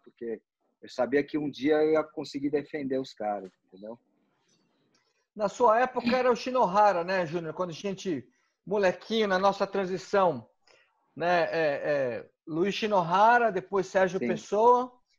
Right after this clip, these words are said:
Speaker 2: e aí
Speaker 1: Isso.
Speaker 2: você entrou.
Speaker 1: Sim, eu tenho até um, ah, o Fernando, ele sempre foi um, um bom técnico, um bom companheiro.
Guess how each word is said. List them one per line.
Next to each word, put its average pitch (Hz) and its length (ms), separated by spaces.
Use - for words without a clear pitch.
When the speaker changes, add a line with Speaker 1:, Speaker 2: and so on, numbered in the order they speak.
Speaker 2:
e 165 60
aí 170 140
Speaker 1:
Isso. 240 80
Speaker 2:
você 214 440
entrou. 220 540
Speaker 1:
Sim, 131 180
eu 123 140
tenho 143 160
até 151 320
um, 143 440
ah, 110 300
o 104 300
Fernando, 139 480
ele 127 100
sempre 151 300
foi 165 120
um, 147 300
um 139 180
bom 139 220
técnico, 147 480
um 127 60
bom 135 160
companheiro. 135 680